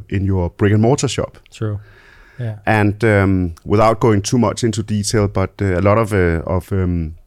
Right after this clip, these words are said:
Speaker 1: uh, studies have, have been made, and it shows that,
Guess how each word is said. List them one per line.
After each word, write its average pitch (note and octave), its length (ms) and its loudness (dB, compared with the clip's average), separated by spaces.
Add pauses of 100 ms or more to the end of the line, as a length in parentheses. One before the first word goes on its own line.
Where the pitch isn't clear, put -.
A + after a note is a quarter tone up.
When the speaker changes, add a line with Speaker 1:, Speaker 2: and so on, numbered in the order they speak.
(140)
Speaker 1:
uh, F2+ 160 -4
studies G#2 400 0
have, F#2+ 220 -2
have F#2+ 260 -4
been F#2 160 0
made, B2 320 -2 (840)
and G#2 220 2
it G2+ 120 -2
shows A#2 560 0 (120)
that, G2+ 400 0